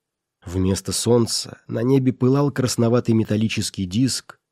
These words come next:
и его зловещие лучи окрашивали слепящие глаза облака. Это было страшное землетрясение тысяча восемьсот пятьдесят четвёртого года, которое разрушило Константинополь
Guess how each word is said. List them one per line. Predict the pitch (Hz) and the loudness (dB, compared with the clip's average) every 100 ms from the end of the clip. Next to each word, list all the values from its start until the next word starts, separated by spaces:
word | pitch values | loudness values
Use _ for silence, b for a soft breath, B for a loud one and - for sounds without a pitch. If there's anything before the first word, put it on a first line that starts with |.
| _ | _
и | - | -6
его | 113 113 139 | -2 0 2
зловещие | 127 135 147 135 - 143 | 4 4 4 2 4 4
лучи | 139 135 - 160 160 | 4 2 0 -2 -2
окрашивали | 139 135 143 143 - 135 | -4 -2 0 0 0 0
слепящие | 123 127 123 113 107 - 110 | 0 0 2 2 0 0 -2
глаза | 104 110 98 98 92 - | 0 2 2 -2 -4 -4
облака. | 107 90 87 82 76 71 - _ _ _ _ _ _ - | -4 -4 -6 -8 -14 -14 -18 _ _ _ _ _ _ -6
Это | 139 - | -4 0
было | 117 135 156 143 | 2 4 6 4
страшное | - 139 147 - 135 | 2 2 2 4 4
землетрясение | 120 123 123 120 123 - 143 139 123 | 6 6 6 4 0 2 4 4 4
тысяча | 123 113 113 | 0 -4 0
восемьсот | 117 107 113 - 107 | 0 2 0 0 -2
пятьдесят | - 98 107 | 0 0 0
четвёртого | 98 107 104 95 101 92 | 0 -2 -2 0 2 0
года, | 90 117 113 107 - _ _ - | 2 2 2 -2 -6 _ _ -8
которое | - 131 127 131 | -4 0 4 4
разрушило | 131 123 160 - 151 | 4 4 2 2 0
Константинополь | 139 135 - 139 131 127 127 147 143 127 123 90 | 2 0 0 2 2 2 2 2 0 -2 -2 -4